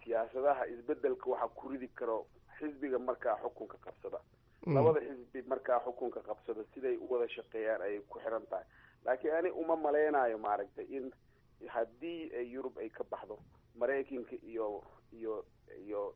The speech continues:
Speaker 1: Ingiriiska inay xiriirkooda xumaan doono ama maaragtay isolation ku dhacay. Uma maleynayo, waayo laba waddan oo maaragtay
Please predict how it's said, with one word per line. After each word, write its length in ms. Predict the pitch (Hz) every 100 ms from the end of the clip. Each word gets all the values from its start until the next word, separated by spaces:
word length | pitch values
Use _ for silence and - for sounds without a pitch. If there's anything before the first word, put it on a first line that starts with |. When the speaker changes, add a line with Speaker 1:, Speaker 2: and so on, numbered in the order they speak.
| 107
Speaker 1:
Ingiriiska 500 | 113 131 135 - 107
inay 180 | 120 113
xiriirkooda 600 | 120 120 117 - 117 98
xumaan 300 | 110 113 113 107
doono 240 | 107 107 -
ama 140 | 104 107
maaragtay 500 | 110 101 95 101 92 90 - - - 117
isolation 560 | 123 135 147 143 120 113
ku 100 | -
dhacay. 320 | 87 87 87 - - - -
Uma 180 | 139 143
maleynayo, 500 | 131 131 131 120 113
waayo 260 | 117 113 110
laba 200 | 117 135
waddan 380 | 127 123 127 120
oo 140 | 110
maaragtay 480 | 107 107 101 - 101